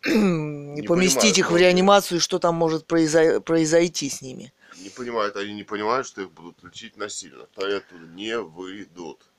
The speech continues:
Speaker 1: Да, ссылаясь на эту информацию, а там за, за этим подтекстом существует документ, да, законодательный,
Speaker 2: Да,
Speaker 1: где им это
Speaker 2: законодательный.
Speaker 1: разрешено.
Speaker 2: Да.
Speaker 1: Человек это, м,
Speaker 2: Например,
Speaker 1: ну, не
Speaker 2: от спида до ковида,
Speaker 1: <clears throat> Это мы
Speaker 2: например.
Speaker 1: поняли,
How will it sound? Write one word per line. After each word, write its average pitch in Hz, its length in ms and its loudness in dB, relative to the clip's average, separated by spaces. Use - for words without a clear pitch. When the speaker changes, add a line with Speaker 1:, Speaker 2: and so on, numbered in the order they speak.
Speaker 1:
Да, 160 320 -4
ссылаясь 185 500 2
на 175 60 -2
эту 165 180 -2
информацию, 170 580 -4
а 160 60 2
там 220 240 2
за, 170 380 2
за 180 140 2
этим 180 260 -2
подтекстом 190 600 -2
существует 165 640 -8
документ, 165 600 -4
да, 160 180 2
законодательный, 147 840 0
Speaker 2:
Да, - 180 -10
Speaker 1:
где 185 260 2
им 208 140 6
это 185 180 4
Speaker 2:
законодательный. 170 80 2
Speaker 1:
разрешено. 180 720 2
Speaker 2:
Да. 85 140 -6
Speaker 1:
Человек 214 440 6
это, 147 400 0
м, 143 440 -12
Speaker 2:
Например, 123 420 0
Speaker 1:
ну, 151 60 -10
не 156 80 -12
Speaker 2:
от 139 80 -12
спида 104 200 -6
до 98 120 -6
ковида, 92 480 -4
Speaker 1:
<clears throat> 233 200 2
Это 269 220 4
мы 311 200 4
Speaker 2:
например. 165 220 0
Speaker 1:
поняли, 147 640 -2